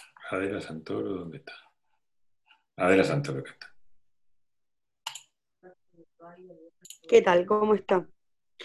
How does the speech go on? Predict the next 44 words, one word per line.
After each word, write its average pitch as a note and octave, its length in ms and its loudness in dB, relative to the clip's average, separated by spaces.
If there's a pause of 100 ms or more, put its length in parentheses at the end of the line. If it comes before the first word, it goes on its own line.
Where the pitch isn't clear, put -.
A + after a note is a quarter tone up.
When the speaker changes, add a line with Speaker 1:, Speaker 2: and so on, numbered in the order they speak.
(360)
Speaker 2:
Yo - 160 2
Speaker 1:
Bien, C#4+ 80 12
Speaker 2:
le D4+ 100 8
Speaker 1:
bien. - 20 2
Speaker 2:
quería B3 260 8
hacer B3 200 -2
una A#3+ 180 0
consulta A#3 720 0
porque F#3+ 380 2
lo F3 140 8
que F3+ 60 4
me F3+ 140 4
parece F#3+ 380 4
problemático G3+ 760 10
y F#3+ 100 6
quizás F#3 520 0 (180)
no F3+ 260 2
se F3 420 4
abordó F3 520 8
tanto G3+ 540 4 (360)
son A3 140 8
las A#3 140 8
cuestiones G#3+ 420 4
de G3+ 140 4
financiamiento F#3 840 0
de F3+ 120 4
los F3 120 2 (120)
partidos F3 480 0 (100)
políticos. F3 560 0
O - 20 -20
sea, F#3+ 140 0
en F#3 80 2
estos F#3+ 240 -2
casos G3+ 320 4
usted F#3 160 -2
dijo F#3 320 0
que F#3 120 -2
es - 100 -14
más F3+ 300 -8
caro, G3 360 8
por F#3 160 0
ejemplo, F#3 380 0
hacer F3+ 300 -4
campaña, G3 920 2